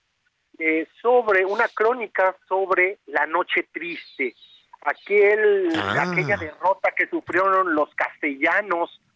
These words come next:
Speaker 1: eh, cuando trataban de escapar de Tenochtitlan el treinta de junio de mil quinientos veinte, y desde una perspectiva no solamente de los grandes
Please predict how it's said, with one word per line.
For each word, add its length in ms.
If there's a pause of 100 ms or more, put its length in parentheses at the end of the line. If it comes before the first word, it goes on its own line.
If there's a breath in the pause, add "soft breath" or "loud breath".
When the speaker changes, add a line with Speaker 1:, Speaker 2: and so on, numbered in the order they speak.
(300)
Speaker 1:
eh, 220
cuando 280
trataban 500
de 80
escapar 420
de 100
Tenochtitlan 960
el 140
treinta 340
de 100
junio 360
de 100
mil 200
quinientos 640
veinte, 580 (360)
y 180
desde 300
una 160
perspectiva 1040 (340)
no 180
solamente 720
de 160
los 160
grandes 420